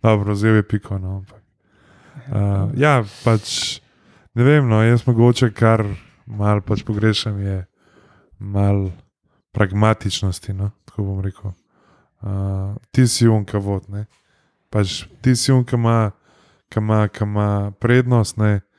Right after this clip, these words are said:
Eh, in ne, ne, mogoče ne rabiš zmagati za pač vsako ceno, no. A veš, kaj mislim? Ne.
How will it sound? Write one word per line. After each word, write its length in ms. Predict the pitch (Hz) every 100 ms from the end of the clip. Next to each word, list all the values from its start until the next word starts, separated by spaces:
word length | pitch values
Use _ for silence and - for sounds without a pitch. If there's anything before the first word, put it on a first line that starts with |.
| _ _ _ _ _ _ _ _
Eh, 380 | 113 101 98 101
in 280 | 104 107 107
ne, 220 | 107 107
ne, 240 | 104 104 104
mogoče 500 | - 107 107 113 - 117
ne 280 | 110 107 107
rabiš 320 | 113 113 110
zmagati 440 | 104 110 101 95
za 60 | 92
pač 180 | 104 -
vsako 360 | - 104 -
ceno, 320 | - 104 92
no. 140 | 92 95 _ _ _ _ 107
A 40 |
veš, 120 | 101
kaj 140 | - 98
mislim? 340 | 95 - 92 - _ _ _ _ _
Ne. 220 | 107 107